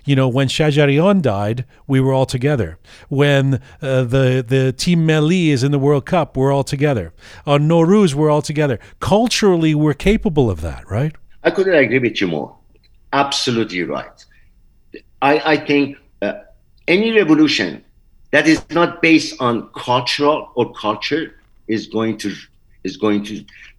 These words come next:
Speaker 2: not succeed, is going to fail. Every revolution didn't ha-, wasn't based on, on art and culture.
Speaker 1: Hmm.
Speaker 2: Didn't succeed. Of course, years later. But anyway, I, I agree with you.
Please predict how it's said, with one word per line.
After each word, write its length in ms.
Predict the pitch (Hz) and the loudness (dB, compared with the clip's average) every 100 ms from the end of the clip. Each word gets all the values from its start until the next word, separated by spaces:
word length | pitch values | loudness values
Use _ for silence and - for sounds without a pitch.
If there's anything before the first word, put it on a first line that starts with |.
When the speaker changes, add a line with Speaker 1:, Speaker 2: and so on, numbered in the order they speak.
| - | -2
Speaker 2:
not 260 | 120 143 139 | 0 0 -2
succeed, 600 | - - - 90 73 - | -8 -8 -10 -10 -12 -10
is 180 | 107 104 | -10 -6
going 300 | 123 123 117 | -4 -4 -6
to 140 | 110 | -10
fail. 580 | - - - 127 95 - - _ _ _ _ _ _ _ _ _ _ - | -12 -16 0 2 2 0 -10 _ _ _ _ _ _ _ _ _ _ -4
Every 560 | 139 143 127 151 151 131 | 0 2 4 4 4 2
revolution 840 | 127 120 117 110 107 107 104 104 - | -2 0 -2 -2 0 0 -2 -6 -10
didn't 300 | 107 107 101 | -4 -2 -2
ha-, 260 | 101 95 - | -6 -10 -8
wasn't 460 | 98 113 120 104 - | -2 -2 0 -4 0
based 440 | 123 113 - - - - | 2 2 -2 -8 -10 -6
on, 200 | 104 104 - _ | -8 -8 -14 _
on 180 | 110 107 107 | -10 -6 -2
art 260 | 113 104 | 0 -2
and 160 | 104 101 | -6 -8
culture. 500 | 107 101 - 82 - - _ _ - | -8 -6 -6 -8 -10 -20 _ _ -20
Speaker 1:
Hmm. 140 | 98 80 _ _ _ _ _ _ - | -18 -18 _ _ _ _ _ _ -2
Speaker 2:
Didn't 200 | 113 107 | 0 0
succeed. 600 | 104 98 - - - - _ _ 123 | -4 -8 -8 -8 -10 -14 _ _ -6
Of 200 | - - | -6 2
course, 520 | 139 123 - - _ _ - | 2 2 -2 -10 _ _ -18
years 460 | 107 135 156 127 | -4 2 2 2
later. 440 | 120 110 98 80 - - - | 0 0 0 -4 -10 -20 -2
But 140 | 156 165 | 0 2
anyway, 420 | 175 131 110 - | 2 2 -2 -4
I, 140 | 120 - 135 | -6 -4 -2
I 100 | 131 | 0
agree 180 | 123 104 | 2 0
with 200 | 95 | -4
you. 60 | - | -8